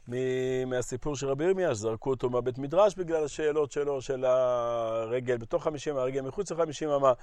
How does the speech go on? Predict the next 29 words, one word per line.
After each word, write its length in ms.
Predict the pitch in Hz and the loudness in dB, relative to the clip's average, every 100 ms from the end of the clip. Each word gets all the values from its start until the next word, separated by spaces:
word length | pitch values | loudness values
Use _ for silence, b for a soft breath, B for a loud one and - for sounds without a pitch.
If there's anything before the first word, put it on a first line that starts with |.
| B B - | B B 4
לא, 340 | 135 196 - | 8 8 6
הם, 160 | 127 131 | -4 -6
אין 300 | 147 143 185 | -4 -2 2
להם, 340 | 190 190 226 - | 2 0 -8 -10
אין 120 | 156 | -6
להם 100 | 180 | -4
את 80 | 170 | 2
היכולת 560 | 165 - 226 208 180 - B B B | 2 2 0 2 0 -4 B B B
ל-, 280 | 110 131 120 | 0 0 4
להביט 360 | 131 135 196 165 | 4 4 0 2
על 100 | 156 | 2
הדברים 300 | 160 180 196 | 2 0 0
הפנימיים 440 | 190 220 294 294 | -2 -4 -2 -2
בגלל 220 | 190 190 | 4 6
המקום 400 | 185 156 175 170 | 6 2 0 0
שבו 320 | 143 131 143 | 0 2 4
הם, 220 | 139 131 120 | 4 2 0
אה, 200 | 117 107 - b b | 0 0 -6 b b
שבו 260 | - 110 131 | -8 0 2
הם 100 | 123 | 2
נמצאים, 540 | 107 95 123 190 214 220 b b b 101 | -2 2 4 4 0 -4 b b b -4
ולכן, 500 | 110 - 170 147 156 - | -2 4 4 4 0 -6
אה, 60 | 123 117 113 110 110 110 107 107 107 107 110 110 - _ - _ _ _ | -4 -2 0 2 2 2 0 0 0 -2 -6 -14 -20 _ -20 _ _ _
זה 140 | 95 110 | -6 -4
משנה 500 | 104 - 113 135 123 | -2 -2 0 2 0
את 120 | 117 | 0
התשובה 520 | 98 113 104 120 110 | -2 -2 4 6 6
שלנו 500 | - 98 101 101 98 | 2 0 0 -2 -6
לבנים. 720 | 92 92 90 87 82 87 82 | -4 -4 -6 -8 -10 -10 -12